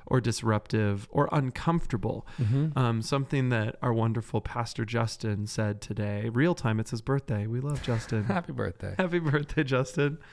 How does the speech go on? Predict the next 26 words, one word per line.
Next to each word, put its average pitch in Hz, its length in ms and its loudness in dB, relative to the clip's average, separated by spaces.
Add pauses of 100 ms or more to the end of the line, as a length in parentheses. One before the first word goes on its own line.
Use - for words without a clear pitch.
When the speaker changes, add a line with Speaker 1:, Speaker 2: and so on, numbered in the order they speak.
(400)
Speaker 1:
Um, 117 460 2 (680)
something 139 320 2
he 139 120 6
said 131 200 2
this 107 180 -2
morning 117 320 2
in 113 100 2
our 110 140 0
office 117 540 0
is 110 280 -2
we 123 120 0
swim 113 880 -2
in 117 380 2 (480)
a - 100 -6
culture 131 340 0
of 107 120 -2
comfort. 123 680 -2 (340)
Speaker 2:
Mm-hmm. 104 300 -6 (260)
Speaker 1:
And 127 220 4
when 117 140 4
we 113 100 4
experience 110 600 0
discomfort, 127 880 -2
it's, - 360 -6 (440)
it 135 180 -2
feels 131 340 2